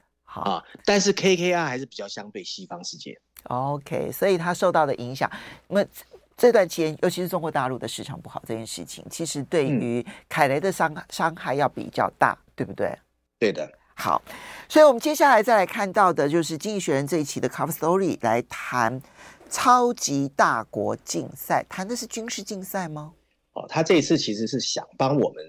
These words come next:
Speaker 2: 仔细看一下解放军到底有多可怕，还是我们高估他了？
Speaker 1: 嗯。
Speaker 2: 啊，好，我们先讲一下封面这个设计哦。大家如果看到封面设计哦，其实是有点吓人的。编辑群这次放上的是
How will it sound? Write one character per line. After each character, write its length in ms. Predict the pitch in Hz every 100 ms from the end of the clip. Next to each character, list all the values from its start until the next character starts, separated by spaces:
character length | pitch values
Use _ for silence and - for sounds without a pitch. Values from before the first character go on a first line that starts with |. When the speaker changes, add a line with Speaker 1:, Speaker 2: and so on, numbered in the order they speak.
| -
Speaker 2:
仔 260 | - 170
细 280 | 160 - 117
看 260 | - 123 90
一 20 |
下 160 | 110 90
解 280 | - 95 -
放 220 | - 117 82
军 260 | - 95 - _ -
到 140 | 123
底 100 | 92
有 140 | 85
多 200 | - -
可 160 | 113 -
怕， 200 | - 95 - _ _ -
还 100 | 104
是 80 | 135
我 140 | 104
们 120 | 82
高 200 | - 92
估 160 | 90 82
他 200 | 76 73
了？ 140 | 62 _ -
Speaker 1:
嗯。 100 | 143 117
Speaker 2:
啊， 200 | 95 - _ _ _ _ _ -
好， 180 | - - - -
我 100 | 120
们 80 |
先 160 | 165 214
讲 160 | 185 101
一 40 |
下 100 | 131
封 180 | 120 120
面 220 | 117 98
这 80 | 80
个 100 | 78
设 240 | - -
计 200 | - -
哦。 160 | - - _ _ -
大 120 | 175
家 60 |
如 80 | 180
果 60 | 123
看 160 | -
到 120 | 131 117
封 180 | 120
面 160 | 120 110
设 180 | - 95
计 180 | - 76
哦， 100 | 58
其 140 | -
实 140 | 110 113
是 100 | -
有 100 | 92
点 140 | 90
吓 260 | - - 80
人 120 | 80 - _
的。 40 | _ _ _ _ -
编 200 | 185 196
辑 140 | 139
群 220 | 107 110
这 160 | 107 117
次 120 | 123
放 200 | - 110
上 160 | 104 101
的 60 |
是 200 | 90 104